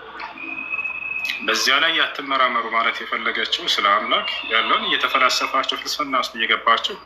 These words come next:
አምላክን ዝቅ ከፍ ዝቅ አታድርጉ ነው። ይህን ሂጂና ሃያ አራት ሰዓት እንደዚህ ለሚያደርጉ ተሳዳቢ መምህሮቻችሁ ንገሯቸው። እኛ እንደዛ እናደርግ፣ ወረብል ካባ እኛ እንደዛ እናደርግ።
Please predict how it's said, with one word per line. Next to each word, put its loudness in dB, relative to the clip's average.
አምላክን 0
ዝቅ -2
ከፍ -2
ዝቅ -6
አታድርጉ -2
ነው። -4
ይህን 2
ሂጂና 0
ሃያ 0
አራት -2
ሰዓት -2
እንደዚህ -4
ለሚያደርጉ 2
ተሳዳቢ 2
መምህሮቻችሁ 0
ንገሯቸው። 0
እኛ -6
እንደዛ 2
እናደርግ፣ 0
ወረብል 4
ካባ 4
እኛ 2
እንደዛ 0
እናደርግ። -2